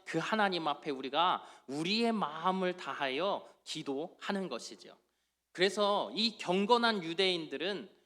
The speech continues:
언제인지는 모르겠지만 하루에 세 번씩 그들이 시간을 정하고 기도했다고 해요. 그러면서 이것이 좀 체계화된 것이 제 세,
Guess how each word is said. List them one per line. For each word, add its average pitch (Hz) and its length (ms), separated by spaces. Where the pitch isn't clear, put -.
언제인지는 247 760
모르겠지만 185 840
하루에 247 400
세 165 320
번씩 202 840
그들이 170 400
시간을 254 560
정하고 139 460
기도했다고 131 720
해요. 104 240
그러면서 202 420
이것이 185 720
좀 220 180
체계화된 208 640
것이 156 540
제 160 360
세, 151 460